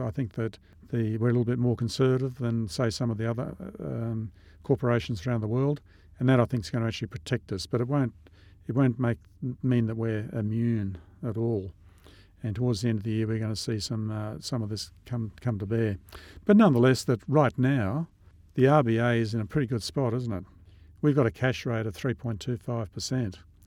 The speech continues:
Uh, and as I said, a lot of others are around zero. And what most of the, uh, I guess, the experts in these sorts of areas are saying is that they're not expecting that Australia will go down to zero percent,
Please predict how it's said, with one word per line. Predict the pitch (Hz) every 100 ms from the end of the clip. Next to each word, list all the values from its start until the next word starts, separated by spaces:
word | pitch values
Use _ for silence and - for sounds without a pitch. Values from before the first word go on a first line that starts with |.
| - - - - -
Uh, |
and | 117 113 113 113
as | 107
I | 107
said, | - 113
a |
lot | 110 117 110
of | 110
others | 110 110
are | 120 113
around | - 110 113 104
zero. | 95 131 120 95 113 - - - - -
And | 156
what | 175 156 131
most | 135 127 -
of | 127
the, | 107 117 113 113
uh, | 110 104 95 - - - - - -
I | 120
guess, | 123 113
the | - 117 123
experts | 123 - 131 117 -
in | 117
these | 117 110
sorts | 120 107
of | 113
areas | 120 123 123 117 - - - -
are | 120
saying | - 139 143 123 107
is | 107 -
that | 120 - - - - - -
they're | 143 147 135 131
not | 120 123
expecting | 110 - 120 - 117
that | 104
Australia | - 127 120 110
will | 135
go | 131 107
down | 113 110
to | - 113 107 -
zero | 113 117 107 98
percent, | 104 - 147